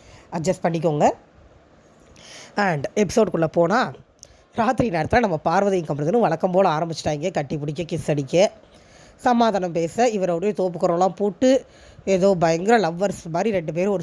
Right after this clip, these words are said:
சீனை ஓட்டி சேர்ந்துட்டாங்க. அது சுபிக்ஷா வேற திரும்பி பார்த்துட்டு படுத்துருச்சு. சுபிக்ஷா பார்த்துட்டாங்க. எல்லாருக்குமே காண்டு காலையில இவங்க பண்ணிட்டு இருந்தது. ஒண்ணு சேர்ந்துட்டு கூத்தடிச்சுக்கிட்டு, இதுல சும்மா இல்லாம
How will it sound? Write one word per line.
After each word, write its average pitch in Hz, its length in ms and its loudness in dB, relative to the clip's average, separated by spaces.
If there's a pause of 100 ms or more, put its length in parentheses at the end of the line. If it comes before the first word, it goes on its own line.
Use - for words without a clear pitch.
சீனை 185 160 -2
ஓட்டி 160 280 -2
சேர்ந்துட்டாங்க. 180 720 0 (760)
அது 190 240 0
சுபிக்ஷா 233 300 2
வேற 220 100 4
திரும்பி 220 380 -2
பார்த்துட்டு 208 240 -4
படுத்துருச்சு. 185 560 -4 (640)
சுபிக்ஷா 233 500 0
பார்த்துட்டாங்க. 190 480 -2
எல்லாருக்குமே 190 680 -4
காண்டு 196 320 0
காலையில 156 360 -2
இவங்க 156 180 -2
பண்ணிட்டு 151 340 -6
இருந்தது. 143 320 -6 (1400)
ஒண்ணு 233 240 4
சேர்ந்துட்டு 202 280 0
கூத்தடிச்சுக்கிட்டு, 180 680 0 (760)
இதுல 233 220 4
சும்மா 254 340 2
இல்லாம 190 360 -2